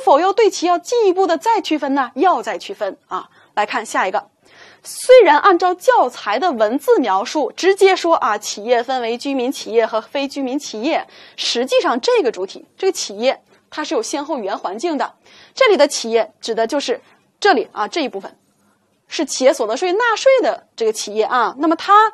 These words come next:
分为居民企业和非居民企业。居民企业和非居民企业还要再进一步做拆分的。那么居民企业又分为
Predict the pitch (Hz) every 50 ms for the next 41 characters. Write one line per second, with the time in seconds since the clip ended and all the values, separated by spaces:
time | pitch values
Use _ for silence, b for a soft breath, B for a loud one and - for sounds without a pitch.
0 | - _ _ - 359 359 349 320 320 330 320 - - 453 480 494 494 440 302 285
1 | 311 339 - - - - 233 226 269 302 277 - b b b b b - 247 233
2 | 247 240 _ _ _ - 359 339 339 339 _ _ - - 240 220 196 180 214 -
3 | - - - - - _ _ _ b b b b b b b b - 523 523 508
4 | 494 453 - 381 370 370 381 370 - 381 370 - 339 349 349 339 - 233 214 -
5 | - - - 185 175 202 254 370 494 605 523 370 311 269 269 - 277 262 233 220
6 | 226 240 202 233 214 - - 247 240 240 277 262 277 285 277 - - _ _ _
7 | _ _ _ _ _ _ _ _ _ _ _ _ _ _ _ B B B B B
8 | B B B B B 311 294 294 285 285 277 - 339 330 330 - 285 247 262 285
9 | 277 311 302 285 240 233 247 277